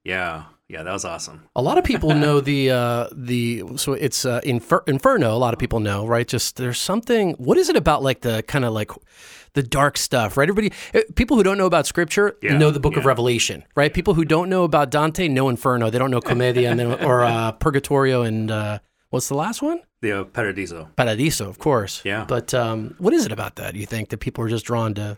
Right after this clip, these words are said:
Speaker 2: the kind of, uh, maybe the dark stuff a little bit, or at least curious?
Speaker 1: Well, I think, I think people in general are, are, tend to be more fatalistic.
Speaker 2: Hmm.
Speaker 1: And I think it just proves them not right,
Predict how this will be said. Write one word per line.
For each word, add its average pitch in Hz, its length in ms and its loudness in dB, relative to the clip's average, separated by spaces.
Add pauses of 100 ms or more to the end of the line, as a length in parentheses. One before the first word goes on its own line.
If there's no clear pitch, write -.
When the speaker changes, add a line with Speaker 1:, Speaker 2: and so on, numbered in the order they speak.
(140)
Speaker 2:
the 113 80 -8
kind 110 220 -6
of, 104 160 -6
uh, 107 240 -6 (200)
maybe 113 200 -6
the 107 100 -10
dark 117 260 -6
stuff - 240 -6
a 113 40 -10
little 113 180 -6
bit, 107 160 -8
or 113 60 -8
at 127 80 -4
least 139 180 -2
curious? 113 400 -6 (380)
Speaker 1:
Well, 143 100 0
I 143 40 2
think, 214 300 -4
I 131 80 -2
think 190 180 -2
people 196 420 -2
in 110 120 -6
general 110 440 -2
are, 90 220 -8
are, 90 240 -10 (120)
tend 120 180 -6
to - 60 -16
be 117 40 -8
more 104 160 -4
fatalistic. 110 760 -8 (420)
Speaker 2:
Hmm. 165 140 -2 (200)
Speaker 1:
And 117 120 -4
I - 20 -4
think 143 200 -4
it 120 100 -4
just - 460 -6 (1160)
proves 123 480 0
them 110 640 -4 (420)
not 95 360 -6
right, 104 360 -2